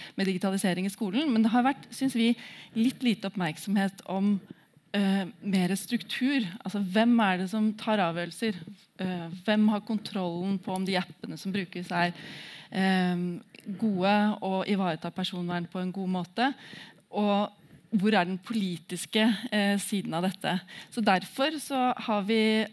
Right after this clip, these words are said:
eh, jobbet fram et notat. Eh, det lanseres i dag. Og det er, eh, eh, de som står bak det notatet, det er, eh, Kaja Hegg i Redd Barna, Christian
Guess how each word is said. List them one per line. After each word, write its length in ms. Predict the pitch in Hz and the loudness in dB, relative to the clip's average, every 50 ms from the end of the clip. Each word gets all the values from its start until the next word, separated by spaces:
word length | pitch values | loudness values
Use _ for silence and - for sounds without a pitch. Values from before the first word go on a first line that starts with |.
| - - | -4 -2
eh, 340 | 208 214 202 202 202 202 202 - - - - - - - - | 0 2 2 2 2 0 -2 -4 -10 -18 -20 -20 -20 -8 -4
jobbet 360 | 220 208 233 208 175 175 165 | -2 -2 0 -2 -2 -4 -6
fram 240 | - 190 180 175 180 | -4 -4 -2 -2 -2
et 140 | 185 185 - | -4 -4 -6
notat. 640 | 214 208 - - 220 294 453 - - - - - - - - | -8 -6 -2 0 0 0 -2 -4 -8 -12 -14 -12 -12 -6 -2
Eh, 260 | 220 220 214 214 214 | 0 2 2 2 2
det 400 | 202 196 208 190 196 208 208 208 | 0 0 2 2 4 4 2 2
lanseres 520 | 214 220 233 - - - 175 156 165 - - | 0 -2 -2 -2 -2 -2 -2 -2 -2 -4 -2
i 60 | 202 | 0
dag. 220 | 202 208 262 427 - - - - - - - - - - - - - - _ - | 2 2 2 0 -2 -8 -14 -18 -18 -18 -18 -18 -18 -18 -18 -20 -20 -20 _ -2
Og 120 | 240 233 | 0 4
det 120 | 208 214 220 | 4 6 6
er, 380 | 226 - 190 190 190 202 214 214 | 6 4 4 6 6 6 6 6
eh, 840 | 226 220 220 214 214 214 220 220 220 233 226 - - - - - 220 | 6 6 6 6 6 6 4 4 2 0 -4 -8 -14 -10 -4 0 0
eh, 680 | 214 208 208 208 208 208 208 208 208 208 208 202 185 - - - - - - | 2 2 2 2 2 2 2 2 0 0 -2 -4 -6 -8 -12 -16 -16 -14 -6
de 140 | - 214 208 | -2 -2 -2
som 160 | - - 226 | 0 -2 -4
står 160 | - - 247 | -4 -2 0
bak 200 | 202 202 208 - | 0 0 0 0
det 120 | - 208 208 | 0 -2 -2
notatet, 460 | 208 220 - 220 160 - - 226 208 | -2 -2 -2 -4 -4 -2 -4 -2 0
det 100 | 214 208 | 2 2
er, 320 | 196 - 185 190 190 190 | 2 2 2 2 2 2
eh, 180 | 202 202 202 196 | 2 2 0 0
Kaja 300 | - - 247 202 175 175 | 0 0 0 0 0 0
Hegg 300 | 196 247 285 339 - 285 | 0 0 0 0 0 -2
i 60 | 277 | -2
Redd 140 | 240 254 214 | 0 0 0
Barna, 360 | 208 208 196 190 233 285 339 359 | 0 0 0 2 2 0 0 -2
Christian 600 | - - 240 214 - - 240 220 220 220 226 220 | -4 -4 -4 -4 -2 -2 0 0 2 0 0 -2